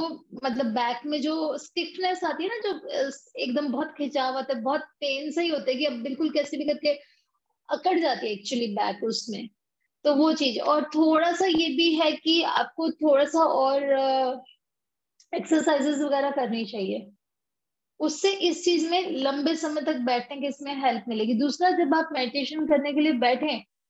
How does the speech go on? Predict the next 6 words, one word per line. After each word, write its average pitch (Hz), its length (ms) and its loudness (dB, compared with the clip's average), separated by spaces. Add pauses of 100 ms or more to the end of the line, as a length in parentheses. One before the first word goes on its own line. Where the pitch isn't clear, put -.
(200)
intention 320 580 -2
करके 330 260 0
बैठिएगा 285 520 0
कि 349 160 -2
"मैं 330 200 -2
comfortably", 285 760 -2